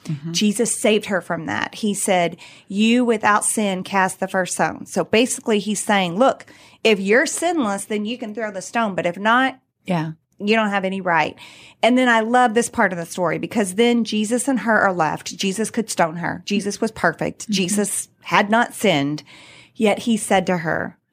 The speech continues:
Speaker 2: "Go and sin no more." He pointed out the sin.
Speaker 1: Not you.
Speaker 2: You know, I tell my kids, you don't walk down the hallway and point out everybody's sin. Nobody's gonna like you. <laughs> Nobody,
Speaker 1: Mm-hmm.
Speaker 2: you're gonna become a target for bullying.
Speaker 1: And it's not your job.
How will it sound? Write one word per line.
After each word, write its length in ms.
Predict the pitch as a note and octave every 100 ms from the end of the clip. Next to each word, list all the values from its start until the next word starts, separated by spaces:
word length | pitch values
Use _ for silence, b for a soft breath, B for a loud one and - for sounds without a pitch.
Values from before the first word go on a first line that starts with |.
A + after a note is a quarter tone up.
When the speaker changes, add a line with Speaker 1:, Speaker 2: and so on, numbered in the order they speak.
| D#3+
Speaker 2:
"Go 320 | F#3 F3 G3
and 180 | G#3+ G3+
sin 300 | - F3 E3+
no 140 | E3+
more." 420 | E3 D3+ D3+ E3+ _ b b -
He 220 | D#4 D#4+
pointed 380 | D#4+ D#4+ D4 C4+
out 180 | C4 C4
the 80 |
sin. 540 | B3+ - C#4 G#3+ D3+ C#3 _
Speaker 1:
Not 360 | - D#3 E3+ -
you. 160 | G3 D#3+
Speaker 2:
You 120 | C#4
know, 160 | C#4+ C#4
I 180 | - C4+
tell 220 | C#4+ D4+
my 200 | D4 C#4+
kids, 440 | C#4+ D#4 C#4+ G3
you 140 | G#3 D4
don't 180 | D#4
walk 240 | D4 C#4+ C#4
down 200 | C4+ C#4
the 100 | C4
hallway 400 | A#3 C4 C4+ B3
and 100 | A#3+
point 260 | - B3
out 120 | A3+ A3+
everybody's 420 | A3+ G#3+ G#3+ G3+
sin. 360 | A#3+ B3+ A3+
Nobody's 380 | F#3+ C4 C#4+ C#4+
gonna 200 | D4 C4+
like 360 | A3 A#3+ B3+ -
you. 320 | C4 C4+ C#4+
<laughs> 20 |
Nobody, 400 | A3 A#3 - - F#3+
Speaker 1:
Mm-hmm. 160 | G3+ D#3+
Speaker 2:
you're 100 | -
gonna 220 | C4+ C4
become 400 | A#3+ - B3+ A#3
a 140 | F#3+ B B B -
target 480 | - A#3+ C4 C#4 B3+
for 100 | B3
bullying. 680 | G#3 A#3 B3 B3+ C4 C4 G3
Speaker 1:
And 140 | G#3
it's 100 | A#3+
not 180 | C#4 D4
your 120 | E4+
job. 180 | F4